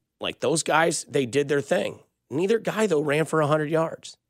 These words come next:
Baker Mayfield threw for three hundred plus, but he only threw for ninety-seven in the second half.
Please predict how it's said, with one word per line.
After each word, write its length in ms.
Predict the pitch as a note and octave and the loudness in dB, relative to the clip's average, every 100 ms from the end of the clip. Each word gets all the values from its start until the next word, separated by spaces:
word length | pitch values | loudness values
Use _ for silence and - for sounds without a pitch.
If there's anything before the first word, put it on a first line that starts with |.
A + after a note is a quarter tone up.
| _ _ _ _ _ _ _ _ _ | _ _ _ _ _ _ _ _ _
Baker 320 | D#3+ G3 A3 | 0 4 2
Mayfield 500 | F3 F#3+ F#3+ D#3 C3+ | 4 2 2 0 0
threw 140 | D#3 D#3 | 0 -2
for 160 | C#3 | 0
three 220 | C3 D3+ D3+ | -2 0 2
hundred 320 | D3+ G#2 - | 2 0 -2
plus, 320 | F#3+ F#3 - | 2 2 2
but 120 | C3 | 0
he 80 | C#3+ | 2
only 160 | E3 C#3+ | 2 2
threw 140 | E3 | 0
for 160 | - A#2+ | 0 2
ninety-seven 760 | C#3+ E3 A2+ - G3+ A3 G2 | 4 2 0 2 2 2 0
in 80 | G2+ | -2
the 60 | |
second 340 | - C#3 C3+ A#2 | 0 0 0 0
half. 420 | D3+ - - | -2 -2 -10